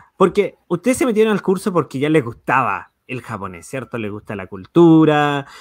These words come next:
eh, tal vez ven, ven ani-, anime, leen manga, pero ¿hubo algo que, algo nuevo que no conocían?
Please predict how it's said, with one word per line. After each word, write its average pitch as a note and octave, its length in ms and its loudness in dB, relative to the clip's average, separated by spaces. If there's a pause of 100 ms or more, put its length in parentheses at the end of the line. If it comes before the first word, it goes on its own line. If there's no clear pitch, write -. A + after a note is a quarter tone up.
(140)
eh, B2 220 -2
tal A2 180 -8
vez A2+ 220 -4
ven, A#2+ 340 -2 (140)
ven C3 260 0
ani-, B2 260 -2
anime, B2+ 540 -2
leen B2+ 300 -4
manga, D#3 680 -4 (800)
pero F#3 500 2 (280)
¿hubo A#3+ 360 4
algo A#3+ 520 0
que, F3+ 440 -6
algo G#3 300 2
nuevo G3+ 400 2
que F#3+ 100 -4
no F3 160 -2
conocían? G3 840 -4